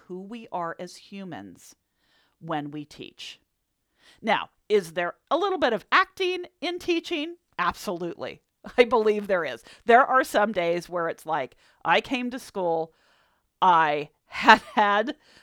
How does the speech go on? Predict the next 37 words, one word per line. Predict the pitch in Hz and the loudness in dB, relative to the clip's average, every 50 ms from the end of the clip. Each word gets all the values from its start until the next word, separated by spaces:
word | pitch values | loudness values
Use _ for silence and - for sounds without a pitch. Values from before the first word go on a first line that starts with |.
| _ _ - | _ _ 0
a | 202 | 0
rough | 185 180 185 185 190 196 - 247 | 2 4 6 6 6 4 4 0
morning | 233 220 202 196 196 196 196 196 | 0 2 2 2 0 -2 -6 -6
with | 190 190 - | -6 -6 -4
my | 196 190 180 185 180 | 0 0 2 2 2
own | 180 180 185 | 0 -2 -4
kids, | 175 - 185 160 147 156 147 151 151 - - - _ _ _ _ _ _ - | -6 -6 -4 -4 -4 -4 -6 -8 -12 -18 -20 -20 _ _ _ _ _ _ -6
and | 208 202 196 | -4 -2 -2
I | 190 190 | -2 -4
did | 180 156 185 185 190 185 | -4 -4 -4 -4 -4 -4
need | 185 180 175 165 - | -6 -8 -10 -10 -10
to | 170 | -12
set | 151 - - 170 160 - - | -12 -6 -4 -4 -4 -2 -2
that | 160 156 160 | -2 -2 -4
aside | 156 - - 180 151 147 147 151 151 - | -6 -8 -6 -6 -4 -4 -4 -6 -8 -12
to | - - 170 165 | -12 -12 -12 -12
teach, | - - - 165 151 147 147 - - - - _ _ _ _ _ _ _ _ _ | -12 -12 -12 -12 -12 -12 -14 -16 -16 -18 -18 _ _ _ _ _ _ _ _ _
uh, | - 170 160 143 123 107 110 - - - | 0 2 2 2 2 0 -2 -4 -6 -6
and | 196 196 185 180 175 175 175 160 - 180 - | -6 -4 -2 -2 -2 -4 -4 -8 -14 -10 -4
get | - 185 170 - | -2 -2 -2 -2
myself | 185 180 180 - - 175 165 165 - | -4 -6 -6 -4 -2 -2 -2 -2 -4
into | 170 170 170 - 170 | -8 -10 -8 -12 -12
focusing | - - 170 160 - 170 160 - 165 160 156 156 | -8 -6 -6 -6 -4 -8 -12 -12 -12 -10 -8 -6
on | 151 147 143 147 | -6 -6 -6 -4
my | 160 190 214 214 | -4 -4 -4 -4
kiddos | - - 220 214 185 170 170 170 170 160 156 | -4 -6 -4 -2 0 0 0 0 -2 -4 -8
and, | 156 147 147 147 - - | -8 -8 -8 -10 -10 -10
and | 160 151 151 151 | -10 -10 -8 -6
what | 156 156 151 | -4 -4 -2
I | 151 156 | -4 -4
loved | 156 151 151 147 143 - | -4 -4 -6 -6 -6 -8
about | 156 - 139 - - | -8 -8 -8 -8 -8
teaching | - - 175 160 - - 156 143 | -10 -14 -16 -16 -14 -14 -14 -12
in | 147 147 | -14 -14
front | - - 160 151 147 | -10 -8 -8 -8 -8
of | 147 | -10
me | 147 131 131 123 | -12 -12 -14 -16